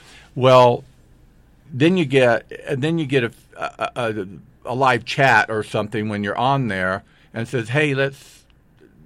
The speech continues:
tell me what your email is, and I'll send you some pictures." I'm thinking,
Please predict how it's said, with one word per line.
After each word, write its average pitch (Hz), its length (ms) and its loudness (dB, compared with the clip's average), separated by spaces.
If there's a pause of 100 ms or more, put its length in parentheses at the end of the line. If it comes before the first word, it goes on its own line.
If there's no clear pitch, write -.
(240)
tell 143 120 0
me 139 120 0
what 123 160 0
your 104 340 -2 (720)
email 120 360 0
is, 92 200 -4
and 107 80 -4
I'll 104 100 -4
send 117 200 -4
you 104 80 -6
some 95 180 -10
pictures." 107 440 -10
I'm 95 100 -8
thinking, 92 440 -8